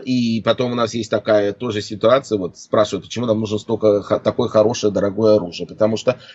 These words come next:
у нас армия наёмная. В ней служат, э, обычные люди, которые пришли туда в-, э, за деньги воевать, и которые хотят с-,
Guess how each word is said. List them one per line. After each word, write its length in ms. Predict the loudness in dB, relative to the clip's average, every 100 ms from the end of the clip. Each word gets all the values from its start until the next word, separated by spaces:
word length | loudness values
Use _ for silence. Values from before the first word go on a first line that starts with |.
| -4
у 60 | 0
нас 180 | 4
армия 300 | 4 2 0
наёмная. 640 | -2 -2 0 0 -2 -14 -18 _ _ _ _ _ _ _ _ _
В 40 |
ней 140 | -2 -2
служат, 520 | -2 0 0 0 -2
э, 280 | 2 2 2 _ _ _ _ _
обычные 560 | 0 2 2 0 -2 0
люди, 280 | 0 -2 -2
которые 440 | -4 -2 0 -2
пришли 360 | -2 -6 -2 -2
туда 300 | 0 4 4
в-, 460 | 2 -10 -14 -6
э, 260 | -2 0 0
за 180 | 4 2
деньги 400 | 4 -2 -2 -6
воевать, 640 | -4 -4 -4 -6 -8 -8
и 60 | -8
которые 340 | -8 -2 0
хотят 320 | 0 2 2
с-, 80 | 0